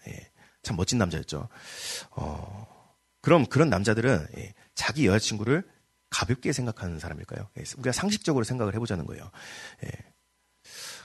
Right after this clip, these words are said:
어, 물론 단정 지을 수는 없겠지만 아마도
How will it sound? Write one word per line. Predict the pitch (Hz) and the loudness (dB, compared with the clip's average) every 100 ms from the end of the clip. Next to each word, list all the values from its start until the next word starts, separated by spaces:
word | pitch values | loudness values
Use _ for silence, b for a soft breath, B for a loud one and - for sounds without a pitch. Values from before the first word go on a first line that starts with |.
| B _ | B _
어, | - - - - - - | -10 -8 -8 -10 -12 6
물론 | 123 | 8
단정 | 156 101 104 156 | 8 6 8 8
지을 | 147 | 8
수는 | 139 131 113 | 6 6 6
없겠지만 | 76 90 - 107 92 76 - _ _ | 4 2 2 4 4 2 -8 _ _
아마도 | 85 92 | -6 -4